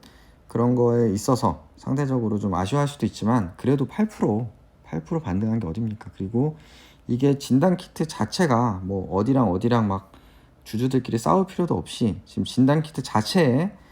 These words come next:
지금 수급이 왔기 때문에 지금 요대로 쭉 가면은 됩니다. 그래서 지금 다른 종목들이 다 빠졌을 때 그래서 이제 키트주들이 이제 수급을 이제 다 같이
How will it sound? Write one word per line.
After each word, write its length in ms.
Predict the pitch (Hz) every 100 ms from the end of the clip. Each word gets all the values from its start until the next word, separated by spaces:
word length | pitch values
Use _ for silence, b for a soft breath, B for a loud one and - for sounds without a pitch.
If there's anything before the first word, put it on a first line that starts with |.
| B B
지금 140 | - 107
수급이 340 | - 208 185
왔기 280 | 127 - 156
때문에 580 | 180 190 120 151 123 87 - b b b -
지금 200 | 127 117
요대로 280 | 139 170 147
쭉 140 | 202
가면은 580 | - 113 139 113 113 131
됩니다. 320 | 107 101 107
그래서 220 | 95 95 98
지금 380 | - 107 110 110 B B B B
다른 320 | - 113 156 160
종목들이 460 | 165 160 156 139
다 240 | - - -
빠졌을 540 | 180 208 208 160 156
때 260 | 104 147 214 - _ -
그래서 280 | 117 143
이제 140 | 127 117
키트주들이 680 | - 220 - 220 139 120 135 80 -
이제 100 | -
수급을 840 | - 175 185 131 101 110 202 220
이제 320 | - - 90 - b b b b -
다 120 | -
같이 380 | 127 143 - 85